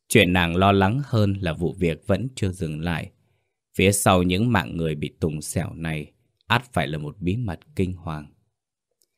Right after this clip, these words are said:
Nàng bảo Chu Quảng cho người tra xét lại hồ sơ tiền triều, theo lời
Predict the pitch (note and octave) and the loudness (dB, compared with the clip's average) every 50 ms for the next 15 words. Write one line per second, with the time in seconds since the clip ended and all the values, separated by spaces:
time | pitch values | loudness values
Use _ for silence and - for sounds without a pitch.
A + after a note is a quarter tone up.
0 | _ _ _ _ _ _ _ _ _ _ _ A2+ G#2 G2+ F#2+ F#2 F#2+ F#2 E2 E2 | _ _ _ _ _ _ _ _ _ _ _ 2 2 4 4 4 4 4 4 4
1 | F2+ F2+ - - B2 A2 - G#2 F2+ D#2+ D#2+ F2 - - A2 G#2 F#2+ D#2+ D2+ - | 2 2 2 2 2 4 4 4 2 2 0 -2 -2 -2 -2 0 -2 -2 -4 -4
2 | - A2 G2+ G2 - - C3 C3 - G#2 F#2+ E2 D2+ D#2 D#2 - D#2+ D#2 - - | -2 -2 0 0 0 -2 -4 -2 0 0 0 0 0 -2 -6 -6 -8 -8 -8 -6
3 | - F#2 F#2+ F#2 - - F2 D#2 D2+ D2 - - - D#2 D#2 D2+ D2 - - _ | -4 -2 -2 -2 -2 -4 -4 -4 -4 -6 -10 -8 -6 -4 -4 -4 -6 -10 -14 _
4 | _ _ _ _ _ _ _ - - G2 F2 E2+ D#2+ D#2 | _ _ _ _ _ _ _ 0 2 4 4 4 2 0